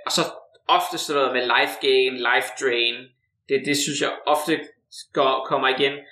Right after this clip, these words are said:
Og så er det igen også noget med graveyard recursion. Altså igen,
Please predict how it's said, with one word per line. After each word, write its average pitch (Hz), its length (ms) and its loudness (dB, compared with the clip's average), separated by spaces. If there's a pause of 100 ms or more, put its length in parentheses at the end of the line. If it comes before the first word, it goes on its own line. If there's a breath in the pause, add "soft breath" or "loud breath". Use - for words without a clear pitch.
(200 loud breath)
Og - 60 -6
så 170 100 0
er 156 60 2
det 151 80 0
igen 147 160 4
også 143 200 2
noget 135 140 0
med 131 140 0
graveyard 135 600 4
recursion. 127 520 -4 (580)
Altså 135 260 -2
igen, 131 220 2